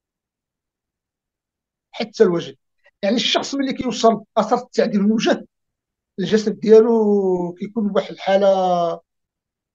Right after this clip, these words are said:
كان واحد الشخص، آه، كان جا المغرب، حتى هو كان، آه، معتقل معاه، وهذا شخص عادي لا علاقة له ب-،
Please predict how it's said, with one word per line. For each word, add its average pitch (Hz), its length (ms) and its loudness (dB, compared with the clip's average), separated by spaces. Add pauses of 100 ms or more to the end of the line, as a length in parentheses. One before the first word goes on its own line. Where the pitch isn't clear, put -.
كان 233 120 4
واحد 240 160 2
الشخص، - 420 -2 (720)
آه، 208 260 4
كان 208 180 2
جا 196 160 6
المغرب، 214 480 4 (920)
حتى 196 80 0
هو 208 140 6
كان، 220 260 2
آه، 208 320 2
معتقل 190 420 -2
معاه، 165 260 -4 (340)
وهذا 180 200 2
شخص - 340 -4
عادي 196 280 2
لا 190 400 4
علاقة 185 500 -2
له 175 220 0
ب-، 170 880 -2